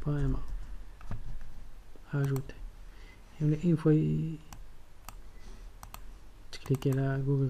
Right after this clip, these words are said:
كروم يدخلك لجوجل ديريكسيونمون، فوالا. حيت باقي ما درناش ليه، آه، ديفينير اون طونك نافيغاتور بار ديفو، يعني باقي كيعطينا هاد الميساج هذا. كنجيو توجور البارامتر هنايا.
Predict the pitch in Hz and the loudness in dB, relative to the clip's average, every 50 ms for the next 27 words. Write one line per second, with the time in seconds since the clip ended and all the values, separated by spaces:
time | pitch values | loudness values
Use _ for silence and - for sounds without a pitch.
0 | - - 160 175 180 170 170 156 151 - - - 160 143 139 139 - - 139 - | 2 2 2 4 4 2 0 -2 -4 -8 -2 2 4 6 6 6 4 4 4 6
1 | 147 131 131 139 131 131 139 139 139 - - - - - - - - - - - | 6 6 8 8 6 6 4 0 -2 -6 -8 -10 -10 -12 -14 -16 -16 -16 -14 -14
2 | - - - 156 147 139 127 - - 131 123 120 117 120 127 131 135 127 120 - | -12 0 6 8 8 8 8 6 2 2 2 2 2 2 2 2 2 2 0 -2
3 | - - - - - - - - - - - - - - - - - - - - | -6 -10 -16 -18 -18 -16 -16 -16 -16 -16 -18 -18 -16 -18 -18 -18 -16 -16 -16 -16
4 | - - - - - - - - - 143 127 127 127 131 139 - 147 143 139 135 | -18 -18 -16 -14 -14 -12 -10 -2 2 4 4 6 6 6 8 10 10 10 10 10
5 | 135 139 131 - 151 143 131 120 120 123 127 127 127 127 123 123 123 123 123 123 | 8 8 6 8 10 10 12 12 10 10 8 8 6 6 4 4 2 2 2 0
6 | 120 123 127 127 131 151 135 147 139 - 151 147 147 143 135 131 139 143 135 135 | 0 -2 -2 -4 -4 2 4 4 8 10 12 12 12 12 10 8 6 6 4 6
7 | - 151 143 135 - 147 139 139 131 131 123 139 135 - 143 127 - - 143 135 | 8 8 6 8 10 10 10 10 10 10 8 8 8 8 6 6 6 8 8 10
8 | 123 135 135 131 - 185 190 180 160 147 151 143 147 143 147 - - 147 - 151 | 12 12 10 10 8 6 6 8 8 8 8 8 6 6 6 6 6 6 8 8
9 | 147 139 131 131 135 131 131 127 - - 131 123 120 120 117 110 - - - - | 8 10 10 10 10 8 8 8 6 6 4 6 6 4 4 2 0 -4 -8 -10
10 | - - - - - - - - - - - - - - - - - - - - | -10 -10 -10 -10 -10 -10 -12 -12 -12 -12 -12 -12 -12 -14 -14 -12 -12 -12 -12 -12
11 | - - - - - 139 127 135 135 131 - 156 143 139 143 135 131 - 131 127 | -12 -12 -4 2 4 4 6 6 4 4 4 4 6 8 6 6 6 6 6 6
12 | 131 127 127 123 - 131 123 123 123 123 127 143 175 196 | 6 6 4 4 4 4 4 4 6 6 4 4 2 0